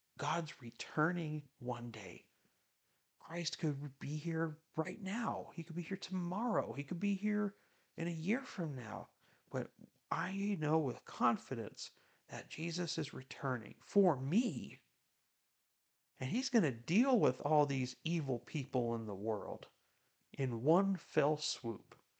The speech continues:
In one swing of his sword, they're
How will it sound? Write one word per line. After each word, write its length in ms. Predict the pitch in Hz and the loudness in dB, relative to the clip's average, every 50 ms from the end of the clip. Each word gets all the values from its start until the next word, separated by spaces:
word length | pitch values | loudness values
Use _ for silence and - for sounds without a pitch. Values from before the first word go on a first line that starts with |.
| _ _ _ _ _ _ _ _ _ _ - | _ _ _ _ _ _ _ _ _ _ -6
In 220 | 127 123 120 117 | -4 -4 -2 -2
one 340 | 113 127 143 151 160 165 156 - - - - | 0 2 2 2 2 0 -2 -4 -10 -16 -8
swing 500 | - - - - - 139 143 165 190 190 | -4 -2 -2 0 0 2 4 4 4 4
of 120 | 185 165 - | 2 2 2
his 180 | 170 151 - | 0 0 0
sword, 480 | - - - 139 120 104 95 98 - - _ _ _ _ - | 0 4 6 6 6 4 2 -4 -8 -10 _ _ _ _ -6
they're 220 | - 113 107 - | -2 -2 -2 -2